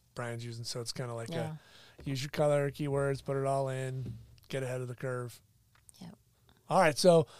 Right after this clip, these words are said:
Speaker 1: the next time we talk, you'll be totally ar-, you'll be totally, like, all your film will be
Speaker 2: <laughs> Oh,
Speaker 1: organized.
Speaker 2: no.
Speaker 1: All your
Speaker 2: I'm not even going there.
Speaker 1: <laughs> All your digital will be done? No?
Speaker 2: No.
Speaker 1: All right. So when, what, okay. So what, put a date on a book.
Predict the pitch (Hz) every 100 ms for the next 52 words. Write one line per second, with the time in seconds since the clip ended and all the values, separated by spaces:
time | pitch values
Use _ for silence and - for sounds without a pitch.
0 | - 165 170 202 - 202 202 196 190 185
1 | 196 143 - - _ - 165 151 151 131
2 | 175 185 175 165 160 165 160 147 135 165
3 | 160 160 151 143 127 - _ - - _
4 | _ _ _ - - 147 156 160 156 -
5 | 160 151 147 139 139 135 135 135 131 254
6 | 240 190 175 - 185 208 208 269 277 269
7 | 269 233 214 202 202 196 190 185 339 302
8 | - 311 - - - 285 - - - -
9 | - - - - - - 269 180 277 180
10 | 233 220 240 226 214 226 233 254 269 -
11 | - 196 220 330 359 - - 196 180 220
12 | 208 185 208 214 285 254 262 214 196 -
13 | - - 214 190 196 - 196 - 214 -
14 | 180 233 226 175 214 202 180 151 143